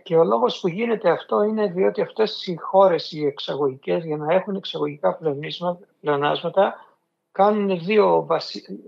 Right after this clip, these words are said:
βασικές στρατηγικές κινήσεις. Η μία είναι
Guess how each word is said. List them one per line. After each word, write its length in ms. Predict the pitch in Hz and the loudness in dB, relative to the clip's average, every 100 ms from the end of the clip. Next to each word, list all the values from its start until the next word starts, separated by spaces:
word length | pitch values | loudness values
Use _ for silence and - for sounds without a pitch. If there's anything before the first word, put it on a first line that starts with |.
| 165 | -6
βασικές 460 | 160 - - 190 | -6 -6 -2 -2
στρατηγικές 920 | 185 170 160 147 156 - 180 156 - - | 0 -4 -4 -8 -12 0 4 4 2 -10
κινήσεις. 560 | - 135 151 - 185 - | -10 -6 -6 -6 -8 -8
Η 120 | 165 | -8
μία 300 | 180 196 175 | -2 2 4
είναι 460 | 165 180 165 147 | 4 2 0 -2